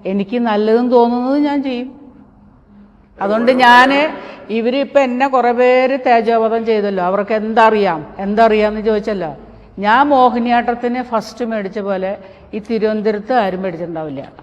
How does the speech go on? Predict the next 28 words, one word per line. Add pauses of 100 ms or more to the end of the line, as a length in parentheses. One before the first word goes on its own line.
(760)
യൂണിവേഴ്സിറ്റി (100)
തലത്തിൽ (320)
ഒരു
കുട്ടിക്ക്
എന്നെ
മൂന്ന്
വർഷം
അടുപ്പിച്ച്
കിട്ടിയിട്ടുണ്ട്,
അതുപോലെ
സ്കൂൾ
തലങ്ങളിലൊക്കെ. (400)
പക്ഷെ
എന്നെ
അറിയാവുന്നവരാരും
എന്നെ,
ഞാൻ
ഇതിനു
മുമ്പ്
പറഞ്ഞിട്ടുണ്ട്, (420)
എന്നെ
അറിയാം.
അപ്പം
മോഹിനിയാട്ടത്തിന്
കുറേ
വ്യത്യസ്തമായ
കുറേ
കഥാപാത്രങ്ങളെ